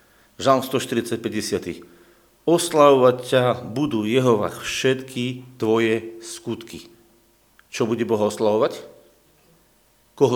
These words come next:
skutky? Aký máš na tom podiel?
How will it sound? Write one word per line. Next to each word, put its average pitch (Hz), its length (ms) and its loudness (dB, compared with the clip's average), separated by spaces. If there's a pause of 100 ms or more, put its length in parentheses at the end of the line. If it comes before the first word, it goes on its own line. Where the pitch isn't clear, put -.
skutky? - 560 -10 (1300)
Aký 95 240 -6
máš 113 160 -2
na 113 120 -6
tom 110 200 -6
podiel? 113 400 -4